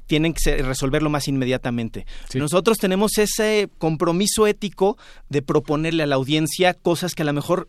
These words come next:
Speaker 1: van a incomodar a ellos mismos también, pero es lo que nos toca dentro de ser, eh, radio universitaria, ¿no?
Speaker 2: Claro, claro, de-, porque además... Eh,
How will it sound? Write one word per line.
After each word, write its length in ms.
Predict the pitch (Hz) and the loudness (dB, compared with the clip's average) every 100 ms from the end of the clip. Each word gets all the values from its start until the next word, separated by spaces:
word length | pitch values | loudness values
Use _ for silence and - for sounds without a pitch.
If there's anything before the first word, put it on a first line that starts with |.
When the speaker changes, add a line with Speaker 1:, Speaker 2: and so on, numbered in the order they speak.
| - | -10
Speaker 1:
van 180 | 139 165 | -6 -4
a 20 | |
incomodar 600 | 175 151 139 151 175 147 - | -2 0 2 4 4 2 -6
a 160 | 151 | -8
ellos 240 | 170 190 180 | -4 -2 0
mismos 340 | 202 196 185 | 0 0 0
también, 420 | - 160 170 185 - - - | 0 2 4 4 2 -10 -2
pero 140 | 156 160 | 0 4
es 40 | |
lo 80 | 202 | 2
que 80 | 180 | 2
nos 200 | 143 - | -2 2
toca 340 | 196 - 117 - | 0 0 -10 -10
dentro 300 | 131 131 139 | -6 -2 -2
de 60 | 135 | -2
ser, 340 | - 156 165 165 | 0 0 0 0
eh, 200 | 139 127 | 0 0
radio 240 | 123 147 156 | 0 2 2
universitaria, 800 | 139 123 - 110 - 92 - 92 | 0 0 -4 -6 -6 -8 -12 -12
¿no? 160 | 165 - - - - - | -12 -12 -20 -10 -4 -2
Speaker 2:
Claro, 240 | 156 151 131 | 0 0 0
claro, 240 | 151 160 | -2 -2
de-, 120 | 151 | -2
porque 260 | - 131 156 | -4 0 2
además... 360 | 151 220 302 - - - - - - | 4 2 -2 -8 -18 -12 -10 -8 -2
Eh, 520 | 131 127 123 117 | 0 2 0 -2